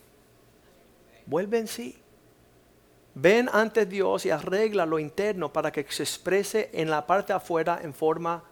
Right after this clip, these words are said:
a-, adecuada. Arrepiéntete pues de esta tu maldad y ruégale a Dios que quizás te sea perdonado el pensamiento de tu corazón. Quizás Dios tenga misericordia de ti. Pues yo veo, vein-, veintitrés,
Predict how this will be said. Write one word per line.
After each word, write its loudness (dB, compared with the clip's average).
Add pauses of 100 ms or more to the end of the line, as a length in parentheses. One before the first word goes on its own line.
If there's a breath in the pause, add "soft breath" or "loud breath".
(180)
a-, -4 (100)
adecuada. -2 (540 loud breath)
Arrepiéntete 12
pues 12
de 12
esta 12
tu 6
maldad 12
y 8
ruégale 10
a 10
Dios 8
que 6
quizás 8 (300 loud breath)
te 8
sea 8
perdonado 6 (400 soft breath)
el 6
pensamiento 2
de 0
tu -4
corazón. -4 (600)
Quizás 8
Dios 4 (360 soft breath)
tenga 6
misericordia 2
de 4
ti. 0 (400 loud breath)
Pues 12
yo 8
veo, 8
vein-, 4
veintitrés, 6